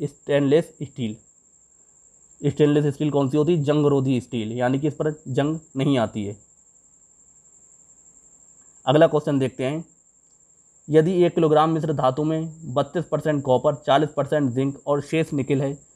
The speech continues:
तो मिश्र धातु में कॉपर की मात्रा कितनी होगी? दोस्तों, कॉपर कितना दिया गया है, कुल मिला के आपके कॉपर की मात्रा बताना है। तो कितना बची है? बत्तीस परसेंट, और नीचे आप सौ लिखेंगे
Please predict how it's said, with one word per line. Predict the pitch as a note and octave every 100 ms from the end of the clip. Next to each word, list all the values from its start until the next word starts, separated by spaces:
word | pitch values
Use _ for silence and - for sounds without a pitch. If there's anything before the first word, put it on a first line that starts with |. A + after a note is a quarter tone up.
| _
तो | E3+
मिश्र | E3+ E3 D3+
धातु | C#3 D3+
में | D#3 C#3+
कॉपर | D3 C#3+ D3+
की | E3
मात्रा | C#3+ C3 C3 C3+ C#3+ _ _ -
कितनी | C#3 D#3 A#2
होगी? | G#2 G#2 G#2+ _ _ _ _ _ _ _ -
दोस्तों, | C3+ C#3+ E3+ D#3+ D#3 _ -
कॉपर | B2+ C3+ D3
कितना | D3 _ - C#3+ D3+
दिया | C3+ C#3+
गया | C#3 D3
है, | D#3 - _ _ _ _ -
कुल | C#3
मिला | C#3 C3+
के | D3
आपके | C#3 D#3
कॉपर | C#3 C3 D3
की | C#3
मात्रा | C#3 C3+ C#3+
बताना | C3 B2 B2 C3
है। | D3 - _ _ _ _ _
तो | C3 B2 B2+ - _ _ _ _ _ _ _ _ _
कितना | C#3 C3 C#3+
बची | C3+ C#3 C3+ D3+
है? | E3 F3+ - C3+
बत्तीस | B2 - C3
परसेंट, | D3 C#3+ E3 D#3+ _ _ _ _ _ -
और | B2+ B2+
नीचे | C3+ D#3+ D#3+
आप | D#3 B2 -
सौ | B2+
लिखेंगे | C3 C3+ D3+ D#3 D#3